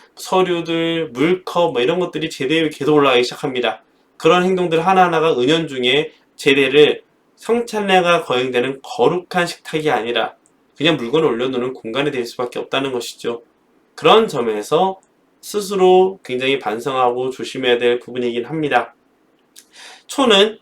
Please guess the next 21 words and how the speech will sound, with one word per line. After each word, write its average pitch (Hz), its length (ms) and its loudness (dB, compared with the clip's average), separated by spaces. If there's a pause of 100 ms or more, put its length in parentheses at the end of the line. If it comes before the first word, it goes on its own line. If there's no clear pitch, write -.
(100)
제대와 185 640 10
제단의 151 420 4
구조에 170 380 0
따라서 127 640 0
제대 135 320 0
위나 143 360 2
가까운 170 400 -2
데 156 60 4
것에 135 200 -4
두도 120 320 -2
되고요. 135 600 0 (420)
심지어 190 720 0
이 131 220 -6
미사경본 147 480 -2
총집체에서는 135 1080 -4 (220)
마이크의 185 640 4
경우도 120 640 0 (500)
신중하게 226 600 0
선택해야 170 520 -6
된다고 120 420 -2
해요. 131 320 0